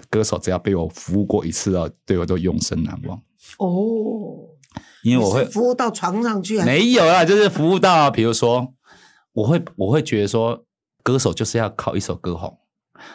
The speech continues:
Speaker 1: 所以我有机会做你的歌，我一定要把这个歌弄红。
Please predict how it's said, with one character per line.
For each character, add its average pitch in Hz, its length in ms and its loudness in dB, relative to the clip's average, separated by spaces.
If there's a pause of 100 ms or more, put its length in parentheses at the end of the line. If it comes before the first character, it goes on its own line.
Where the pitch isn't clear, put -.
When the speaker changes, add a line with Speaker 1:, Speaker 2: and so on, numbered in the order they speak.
Speaker 1:
所 131 160 0
以 - 20 2
我 98 160 2
有 85 140 0
机 113 160 -2
会 110 60 0
做 107 200 -2
你 82 120 -4
的 80 80 -8
歌， 90 240 -6
我 90 100 -4
一 - 20 -4
定 120 80 -2
要 110 60 0
把 107 180 -8
这 107 120 -4
个 92 60 -4
歌 90 200 -8
弄 87 240 -4
红。 - 260 -20